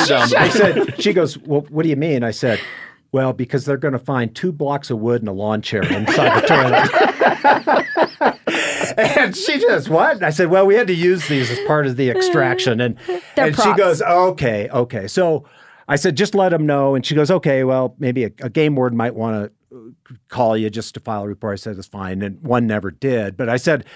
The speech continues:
Speaker 1: "I also wanted to make sure you had it on record as what happened." Because, you know, I said, Certainly in my career, you know, you see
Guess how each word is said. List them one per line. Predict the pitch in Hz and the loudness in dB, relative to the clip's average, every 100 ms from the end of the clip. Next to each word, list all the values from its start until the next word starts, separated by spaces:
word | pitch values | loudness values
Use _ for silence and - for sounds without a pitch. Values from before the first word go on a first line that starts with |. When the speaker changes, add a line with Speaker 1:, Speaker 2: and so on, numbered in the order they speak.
| - - | -10 -2
Speaker 1:
"I | 185 | 2
also | 262 - | 2 0
wanted | 190 156 139 113 | 0 0 -2 -2
to | |
make | 127 127 | -4 -2
sure | - | -2
you | 139 131 | -2 -2
had | 110 127 | -2 -2
it | 117 | 0
on | 110 104 | -2 -2
record | 113 - 113 | -4 -4 -10
as | 92 | -10
what | 120 101 | -10 -6
happened." | 117 110 110 95 - _ _ _ _ _ _ _ _ _ | -6 -4 -6 -10 -12 _ _ _ _ _ _ _ _ _
Because, | 151 131 131 113 - - - | -8 -4 -2 -4 -10 -18 -8
you | 175 123 | -4 -2
know, | 117 113 120 - | -2 -4 -6 -10
I | 120 | -10
said, | - 110 | -10 -8
Certainly | - 135 127 | -8 -6 -4
in | 107 | -4
my | 104 107 | -4 -4
career, | 104 120 107 104 | -6 -6 -4 -4
you | 98 95 | -6 -10
know, | 95 | -10
you | 98 | -12
see | - 110 98 | -10 -10 -10